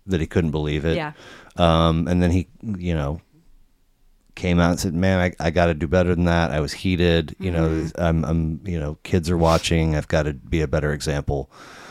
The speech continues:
Speaker 1: The only thing I will say is that that play was legendary,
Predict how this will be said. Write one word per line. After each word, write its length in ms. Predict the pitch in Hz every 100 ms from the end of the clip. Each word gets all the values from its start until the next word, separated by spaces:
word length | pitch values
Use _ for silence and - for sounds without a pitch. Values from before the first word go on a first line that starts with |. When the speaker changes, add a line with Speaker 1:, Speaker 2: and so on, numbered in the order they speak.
| - -
Speaker 1:
The 80 | 92
only 140 | 104
thing 220 | 98 101 95
I 80 | 90
will 200 | 87 85
say 300 | - 90 85
is 160 | 76
that 160 | 80 -
that 320 | 85 82 -
play 320 | - 85 80
was 240 | 80 80 80
legendary, 840 | 80 80 92 95 92 95 104